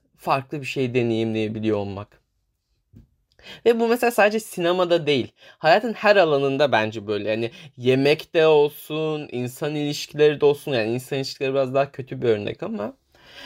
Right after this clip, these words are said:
ve hani burada bu şekilde söylendiğinde işte otantiklik, insanlar bu kelimeyi neden seviyor biliyor musun? Çünkü bir şeyin neyin yaptığını bilmiyorlar.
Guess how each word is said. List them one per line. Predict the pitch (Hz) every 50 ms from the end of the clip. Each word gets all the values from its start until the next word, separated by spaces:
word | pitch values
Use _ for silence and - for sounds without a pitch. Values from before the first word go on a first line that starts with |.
| - - -
ve | 330 330 311 269 269 254 -
hani | - 196 214 220 220 - 226 214 - -
burada | 143 156 202 262 240 226 247 233 208
bu | 208 233 240 - - -
şekilde | - - - 214 185 - - 175 175 190 220
söylendiğinde | 220 - - 180 160 143 135 127 123 123 123 120 123 120 120 120 120 127 123 110 117 127 -
işte | - - - - - 135 120 113 107 - _ _ -
otantiklik, | - 143 - - 175 160 160 160 160 - 175 160 - 170 139 131 147
insanlar | 139 135 - - 170 156 165 165 170 160
bu | 147
kelimeyi | - - 190 170 165 165 165 165 156
neden | 147 165 170 170
seviyor | 156 160 - 165 151 147 143 151 151 143 147
biliyor | 151 160 175 175
musun? | 165 156 - - 143 135
Çünkü | - - 170 180 196 151
bir | 151
şeyin | 160 - 202 190 180
neyin | 180 185 190 185
yaptığını | 185 180 175 - - 180 170 151
bilmiyorlar. | 165 202 196 202 185 170 160 139 127 120 98 101